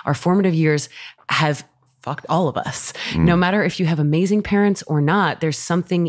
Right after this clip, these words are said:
Speaker 1: in our way. It's, like, by design, so that we have this transformational experience of really choosing to, to be the creators of, of our experience.
Speaker 2: Mm.
Speaker 1: So it's, it, it's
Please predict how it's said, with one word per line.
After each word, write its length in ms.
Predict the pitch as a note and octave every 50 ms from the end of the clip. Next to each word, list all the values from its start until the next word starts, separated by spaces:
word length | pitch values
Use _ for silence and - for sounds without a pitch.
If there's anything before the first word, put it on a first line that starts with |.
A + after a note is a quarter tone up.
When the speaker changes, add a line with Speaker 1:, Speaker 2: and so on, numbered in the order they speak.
| - -
Speaker 1:
in 320 | E3+ E3 F3 E3+ E3 D#3 - - - - -
our 140 | - D#3 D#3
way. 200 | D3+ D#3+ D#3+ D#3
It's, 180 | D3 - - -
like, 180 | D3+ C3+ A#2+
by 220 | - D3 D#3 D#3 D3+
design, 440 | D3+ C#3 B2 D3+ D3 D3+ D3 C#3+
so 220 | C#3 - - D3 C#3+
that 180 | - D3 - -
we 80 | C#3+ C3+
have 320 | A#2+ - C#3+ C#3 C3+ B2+
this 160 | - C3 -
transformational 640 | - - C#3+ C3 B2+ - - C3+ C3+ C3 - - - C3
experience 560 | C3 - - - B2+ B2 C3 B2+ - - -
of 100 | - - - - - - - - -
really 240 | D3 D3 C#3 C#3 C3
choosing 420 | - - - C#3+ A#2+ C3+ C3+ C3+ B2
to, 280 | - - - C3 C3 - -
to 140 | - - C3
be 180 | A#2+ C3+ C#3 C3+
the 80 | -
creators 420 | - - - - B2+ A#2+ B2+ - -
of, 100 | - - _ _ -
of 80 | A#2+ A#2+
our 80 | F#2
experience. 640 | - - - - - - C3+ D#3 D#3 A2 D2+ - - F2+
Speaker 2:
Mm. 300 | F2 F2 E2+ E2 D#2 C#2 C2+ - - - - - -
Speaker 1:
So 180 | - - D#3+ D3+
it's, 360 | D3 C#3+ - - - - - _ _ _ - - _ - - -
it, 180 | G#3+ F3 - - -
it's 400 | D#3 E3 D#3 - - - -